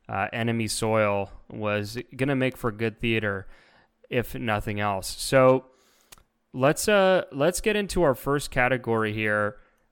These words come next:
things that aged well. So give me your first thing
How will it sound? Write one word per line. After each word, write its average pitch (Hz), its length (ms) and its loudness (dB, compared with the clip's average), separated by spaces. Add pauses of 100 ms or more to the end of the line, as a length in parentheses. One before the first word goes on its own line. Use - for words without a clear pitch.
(200)
things 170 540 0
that 127 340 0
aged 123 440 -2
well. 104 640 -2
So - 300 -4
give 139 200 -2
me 165 140 0
your 143 140 4
first - 460 -2
thing 110 440 -2